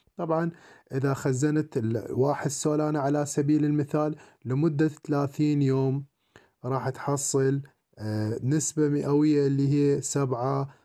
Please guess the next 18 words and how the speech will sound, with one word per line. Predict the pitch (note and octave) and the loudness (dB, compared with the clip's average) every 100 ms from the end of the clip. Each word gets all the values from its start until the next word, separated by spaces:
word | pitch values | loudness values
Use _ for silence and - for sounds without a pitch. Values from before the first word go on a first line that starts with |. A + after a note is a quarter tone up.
| _ _ | _ _
فاصلة | - C3+ C3+ C#3 C3 B2+ | -4 -2 -2 0 0 0
تسعة | - C3+ B2+ | -2 -4 -2
وعشرين | B2 A2 G#2+ B2+ D#3+ E3+ | 0 0 -2 0 2 2
بالمية. | D#3 D#3 D#3 D#3+ D#3+ D#3 - _ _ | 2 0 2 2 2 0 -6 _ _
طبعًا | D3+ C#3+ D3+ C#3 | -8 -4 -2 0
هذه | D3+ D3 C#3+ D3 | 0 0 0 0
النسو-، | C#3+ C#3 - C#3 - | 0 0 -2 -8 -8
النسبة، | C3 C3+ D3+ - - C#3 C#3+ - _ _ - | -4 -2 -2 -2 -2 -2 -2 -8 _ _ -4
هذه | D3+ C#3+ D3 | -2 0 0
النسبة | C#3+ C#3 - C3+ | 0 -2 0 2
هي | C#3 C3+ | 2 2
نسبة | C3 C3+ - C3 C3 C3 - _ - | 2 -2 -4 -4 -2 -4 -10 _ -10
سنوية. | - C#3 C3 A2 G#2 G2+ A2+ - _ - D#3+ - G3+ | -2 0 2 2 2 0 -2 -10 _ -12 -10 -2 2
من | F#3+ E3+ | 4 2
هنا | D#3+ D#3 | 0 0
محدد | D3 - C3+ C3 C#3 | -4 -4 -2 0 0
لك | C#3+ C#3+ | 0 -2
تاريخ | - B2 B2 C3 B2+ | -4 -2 2 0 0